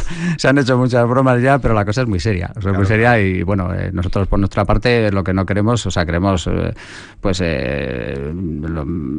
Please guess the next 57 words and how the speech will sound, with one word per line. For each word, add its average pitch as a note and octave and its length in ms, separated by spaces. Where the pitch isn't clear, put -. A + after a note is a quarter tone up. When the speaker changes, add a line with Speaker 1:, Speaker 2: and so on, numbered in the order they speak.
Speaker 1:
aunar A#2+ 380
me-, A2 160
lo G#2+ 120
mejor G#2+ 220
posible, C#3+ 380
¿no? D#3 180
Los A#2+ 200
dos G#2 140
deportes, A2 420
la F2 100
caza, A#2 240
el B2+ 100
nuestro, F3+ 380
en B2+ 80
fin, C#3 240
y F#2+ 280
la, F2+ 460
ahí G#2 100
está G2 300
el G2 100
monte C#3+ 500
y, G#2 200
y G2 80
trataremos G2 440
de F#2 60
solucionarlo G2 460
de G#2 60
la F2+ 80
mejor F2+ 240
manera F#2+ 360
y G2+ 60
que F2+ 100
no F2 100
vuelva F2+ 240
a - 20
suceder - 360
una E2 120
cosa F2 180
de G#2+ 60
estas. - 260
Speaker 2:
Ujú. F#2 220
Queda C3 160
un B2 140
susto D#3 520
y G#2+ 600
como G#2 360
aprendizaje A2 540
para G#2+ 160
todos A#2 260
de G#2 100
cara A2+ 200
al G#2 100
futuro A2 340
en A2 60
caso A2 240
de G#2+ 120
que G#2+ 420